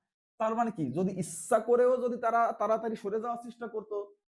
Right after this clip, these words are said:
ওই উঁচু প্রাচীরের জন্য সে সরে যেতে পারতো না। দেখো সভাস্থলে প্রবেশের জন্য মাত্র একটি এবং বাইরে বেরোনোর জন্য চারটি সরু গল-, গলি পথ ছিল। তার মানে যখন আমি মাঠে প্রবেশ করব,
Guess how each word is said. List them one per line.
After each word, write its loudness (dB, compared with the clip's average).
ওই 8
উঁচু -4
প্রাচীরের 0
জন্য -6
সে -6
সরে 0
যেতে 4
পারতো 4
না। -4
দেখো 0
সভাস্থলে 0
প্রবেশের -4
জন্য -4
মাত্র 0
একটি 0
এবং 2
বাইরে 2
বেরোনোর 2
জন্য -2
চারটি 2
সরু -4
গল-, 0
গলি 0
পথ 6
ছিল। -10
তার 4
মানে 2
যখন 0
আমি 0
মাঠে -2
প্রবেশ 2
করব, -8